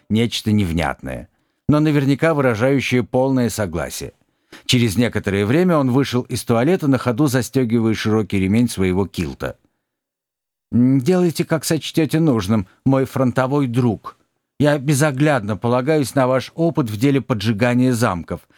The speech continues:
Но помните, ни за что не должны пострадать мирные люди. Я буду строго требовать соблюдения всех норм международного права». Во дворе перед воротами его уже ждала подруга детства,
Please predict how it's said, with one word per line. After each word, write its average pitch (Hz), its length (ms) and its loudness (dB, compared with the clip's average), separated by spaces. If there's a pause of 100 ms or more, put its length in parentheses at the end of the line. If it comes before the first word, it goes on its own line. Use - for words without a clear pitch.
(260)
Но 185 240 2
помните, 120 680 -2 (300)
ни 180 180 4
за 180 180 0
что 170 360 0
не 202 140 0
должны 160 400 -2
пострадать 151 720 -2
мирные 139 640 2
люди. 104 460 0 (300)
Я 151 140 2
буду 160 220 2
строго 190 400 0
требовать 139 560 0
соблюдения 151 580 2
всех 156 320 -2
норм 180 360 0 (180)
международного 151 800 2
права». 85 480 -4 (380)
Во 123 180 2
дворе 117 320 0
перед 92 320 -4
воротами 180 500 2
его 160 380 2
уже 135 240 0
ждала 117 360 -2
подруга 110 540 -2
детства, 85 560 -4